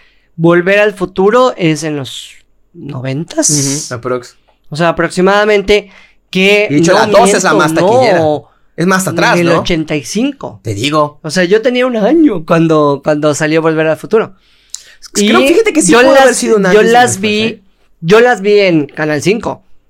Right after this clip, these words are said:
Speaker 1: O sea, las vi en Canal cinco y era un estándar, o sea, estamos hablando de hace cuántos años y tiene mejores efectos.
Speaker 2: Eso sí.
Speaker 1: Y tiene mejores transiciones en historia, en tiempo, que lo que nos están entregando ahorita en los cines.
Speaker 2: Eso sí,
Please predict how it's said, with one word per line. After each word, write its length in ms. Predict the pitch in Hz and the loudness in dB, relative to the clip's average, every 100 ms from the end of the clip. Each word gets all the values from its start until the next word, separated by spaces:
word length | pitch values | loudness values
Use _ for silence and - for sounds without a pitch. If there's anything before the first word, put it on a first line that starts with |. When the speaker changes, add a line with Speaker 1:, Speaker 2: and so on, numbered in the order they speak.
| - | -14
Speaker 1:
O 40 | 139 | -2
sea, 100 | 160 | 2
las 140 | 165 | 4
vi 80 | 175 | 4
en 60 | 208 | 2
Canal 220 | 233 240 | 2 0
cinco 420 | 233 233 247 247 269 | -2 -2 2 2 2
y 380 | 226 233 262 254 - - - | -2 0 -2 -4 -18 -20 0
era 280 | 202 214 233 | 2 4 4
un 120 | 240 | 2
estándar, 720 | 240 - 220 214 214 208 214 - 143 - | 0 0 0 2 0 0 -4 -16 -18 -10
o 60 | 139 | -4
sea, 160 | 175 - - - | -4 -4 -14 -16
estamos 320 | 185 208 277 | -8 -4 -2
hablando 300 | 269 254 269 | 0 -2 0
de 160 | 233 208 | 0 0
hace 300 | 214 202 226 | -2 -6 -4
cuántos 400 | 226 220 220 185 | -4 -2 -4 -2
años 340 | 180 160 160 - - - _ | 0 2 -2 -6 -20 -20 _
y 120 | 208 | -4
tiene 260 | 196 254 269 | 2 4 4
mejores 480 | 240 220 220 220 220 | 2 -2 -2 -2 -4
efectos. 640 | 180 - 226 - 156 147 - | -8 -4 -6 -4 -6 -6 -8
Speaker 2:
Eso 180 | 120 123 | -10 -6
sí. 120 | 104 | -4
Speaker 1:
Y 40 | 190 | -2
tiene 200 | 233 233 | 0 0
mejores 340 | 208 214 208 | 0 0 -2
transiciones 760 | 185 165 160 165 208 202 190 190 - _ - | -2 -4 -4 -4 0 0 -2 -6 -18 _ 0
en 340 | 247 262 262 | 4 4 2
historia, 640 | 220 185 - 208 202 180 185 | -2 -4 0 0 2 -2 0
en 320 | 226 247 247 | 2 2 0
tiempo, 480 | 220 196 190 196 196 _ _ | -2 0 0 -2 -4 _ _
que 120 | - 214 | 0 2
lo 120 | 208 | 2
que 100 | 208 | -2
nos 160 | 196 190 | -2 -2
están 200 | 202 208 | -2 -2
entregando 440 | 202 185 180 180 | -2 -2 0 2
ahorita 240 | 165 160 156 | 0 -2 -4
en 80 | |
los 100 | 131 117 | -6 -4
cines. 340 | 240 180 113 | -2 -4 -6
Speaker 2:
Eso 240 | 135 127 | -10 -8
sí, 240 | 139 101 | -10 -12